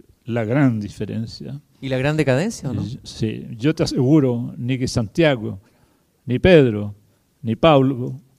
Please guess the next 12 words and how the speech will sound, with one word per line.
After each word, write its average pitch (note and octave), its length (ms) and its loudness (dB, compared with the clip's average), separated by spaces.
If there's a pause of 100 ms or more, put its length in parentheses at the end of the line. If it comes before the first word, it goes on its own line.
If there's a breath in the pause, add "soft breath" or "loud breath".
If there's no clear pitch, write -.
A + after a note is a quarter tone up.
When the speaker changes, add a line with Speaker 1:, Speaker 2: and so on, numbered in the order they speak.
(200)
Speaker 1:
habrían D#3+ 420 2
aceptado F3 680 0
tener D3+ 360 -2
poder - 320 2
político D3 640 0 (540 soft breath)
sobre D3 320 2
su A#2 180 -2
diócesis. A#2+ 480 -4
No C#3 180 0
lo C3 100 0
habrían A2+ 280 -2
aceptado. A#2 560 -8